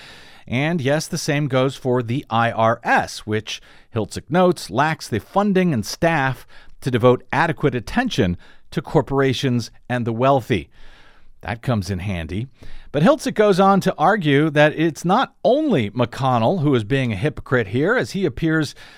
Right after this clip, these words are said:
skeptical of at least some of the companies and executives who have been speaking out of late.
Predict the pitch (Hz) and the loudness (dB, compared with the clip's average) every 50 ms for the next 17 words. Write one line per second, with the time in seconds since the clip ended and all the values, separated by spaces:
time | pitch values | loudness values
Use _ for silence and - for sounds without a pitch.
0 | - _ - - - - - - 277 277 269 - 202 170 - - 120 98 95 - | -20 _ -14 -10 -10 -8 -4 -2 -2 -2 0 0 0 0 2 2 0 0 0 0
1 | - 151 160 151 160 160 147 156 180 202 185 - - - - - - - - 220 | 0 2 2 4 2 2 2 2 0 0 -2 -4 -10 -16 -14 -12 -8 -4 -2 0
2 | 240 233 202 190 - - 139 151 147 127 117 131 117 - - - 277 302 254 - | 2 2 2 2 2 2 2 2 2 0 -2 -6 -6 -6 -4 -4 -4 -2 -2 0
3 | 247 240 247 247 233 175 - - 139 165 185 196 202 185 160 160 160 135 107 104 | 0 0 0 -2 -2 -4 -6 -6 -4 -2 0 0 0 -2 -2 -4 -6 -4 -2 0
4 | 135 170 190 - - 185 143 117 98 85 80 - - 151 139 139 139 123 110 139 | 2 2 2 2 0 0 0 0 0 -2 -4 -6 -6 -2 0 0 -2 -2 -2 -4
5 | 131 127 - - - - - 170 160 - 175 165 147 - 127 135 151 - - - | -4 -4 -4 -8 -8 -4 -4 -4 -2 -2 -2 -2 -2 -2 -2 -2 -2 -4 -4 -4
6 | 131 135 113 113 117 127 131 123 95 87 - | -4 -4 -4 -4 -2 0 0 -2 -2 -6 -10